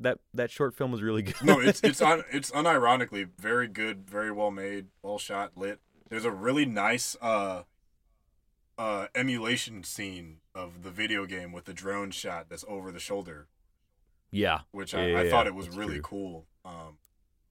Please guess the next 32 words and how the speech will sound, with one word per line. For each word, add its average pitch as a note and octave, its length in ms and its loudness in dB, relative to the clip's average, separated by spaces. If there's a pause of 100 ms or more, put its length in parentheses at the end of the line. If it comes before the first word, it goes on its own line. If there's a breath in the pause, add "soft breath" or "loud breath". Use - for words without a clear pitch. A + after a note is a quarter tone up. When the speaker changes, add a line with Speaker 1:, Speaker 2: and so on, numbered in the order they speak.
(140)
Speaker 2:
so F#2+ 140 -12
it's, F#2 200 -12
it's, - 300 -14
it's G#2 260 -10
definitely A#2 380 -4
a G2+ 60 -2
really F#2+ 300 -6
high E2+ 220 -10
caliber, E2+ 500 -10
uh, D#2 120 -12
fan D#2 320 -16
film, D2 360 -16
and D2+ 80 -16
I'm, D2+ 240 -16
I'm D#2 140 -16
impressed D#2+ 380 -12
that D2+ 100 -20
they D#2 100 -16
got D2 240 -12
him D2 140 -16
to C#2+ 60 -20
do D#2 180 -16
it. D2 120 -14
I E2 80 -12
think F2+ 220 -12
'cause F2 160 -12
everyone, D#2+ 360 -10
like, - 280 -14 (880)
"You F2 120 -8
should E2 200 -6
do D#2+ 220 -8
it." F2 140 -8